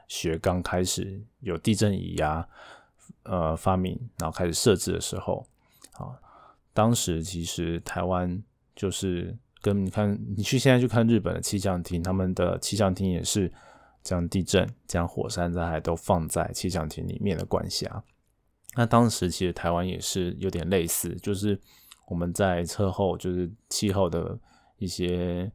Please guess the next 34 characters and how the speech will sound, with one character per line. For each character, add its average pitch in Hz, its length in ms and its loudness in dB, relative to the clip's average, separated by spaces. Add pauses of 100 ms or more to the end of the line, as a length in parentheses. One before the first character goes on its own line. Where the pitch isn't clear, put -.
(220)
观 95 180 2
测 92 180 2
站 82 220 -2
的 - 120 -10
地 98 140 -4
方， - 340 -6 (300)
它 95 220 -2
也 101 140 -4
是 - 240 0
比 - 280 -8
较 101 180 2
早 85 220 -4
开 92 180 -6
始 92 200 -6
有 90 260 -4 (380)
地 131 100 0
震 110 220 0
仪 92 260 -8 (400)
摆 85 200 -4
放 98 200 0
的 85 80 -2
一 85 40 -2
些 85 160 -4
地 87 200 -6
方。 - 380 -10 (800)
那 98 340 2
在 90 180 2
战 104 200 4
后 104 180 2
可 - 120 -12
能 80 280 -8
大 92 160 -4
家 85 100 -2
就 87 200 -4